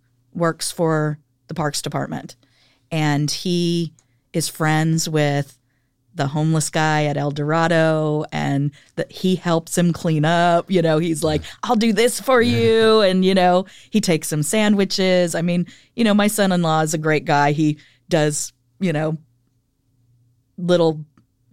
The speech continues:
Speaker 1: packets of socks and stuff. My daughter does, and they take 'em out there to him and stuff. So, you know, he's really getting involved in the community, but,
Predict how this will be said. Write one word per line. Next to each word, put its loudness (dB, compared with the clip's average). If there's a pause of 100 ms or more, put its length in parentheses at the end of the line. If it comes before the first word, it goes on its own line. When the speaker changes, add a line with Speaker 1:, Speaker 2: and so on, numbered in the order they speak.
Speaker 1:
packets 0
of -2 (360)
socks -6
and 0
stuff. 0
My 0 (720)
daughter 0
does, 0
and -2
they -2
take -6
'em -6
out -8
there -4
to -6
him -4
and -4
stuff. -6
So, -6 (380)
you -4
know, 0
he's -4
really 0
getting -4
involved -4
in -6
the -6
community, -4
but, -8